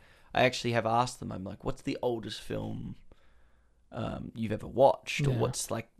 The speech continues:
Speaker 1: what's honestly right now, if you were to casually watch a film, what's the, how far can you go back before you're kind of, they just don't, they start to tune out, and most of them
Speaker 2: Yeah.
Speaker 1: don't go past the sixties.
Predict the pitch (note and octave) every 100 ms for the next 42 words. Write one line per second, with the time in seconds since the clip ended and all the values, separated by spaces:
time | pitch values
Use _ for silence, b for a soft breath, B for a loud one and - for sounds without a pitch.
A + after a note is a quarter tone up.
0 | - - - C#3 C#3 - C3+ B2+ - A#2+
1 | A2+ A2 A2 A#2+ - B2 B2 A2+ A2+ A2
2 | B2 A#2 A2 - B2 G#2+ A2+ A2+ G#2 -
3 | F#2+ - A#2+ A2 A#2 - - A2+ - A#2+
4 | A#2+ C3 B2 A#2+ A2+ A#2 G#2+ - A2+ -
5 | - A#2 - A2+ G#2+ A2+ A2+ G#2+ A2 A2+
6 | G#2+ b b b b b b - A2+ G#2+
7 | - - - A#2 A2 - - A#2 G#2+ G2
8 | A2+ - A2 - - A2 G#2+ C3 B2 G2+
9 | G#2+ G2+ C#3 - A#2+ A2 G#2 - - A2+
10 | A2 - - - - - - - - -
11 | -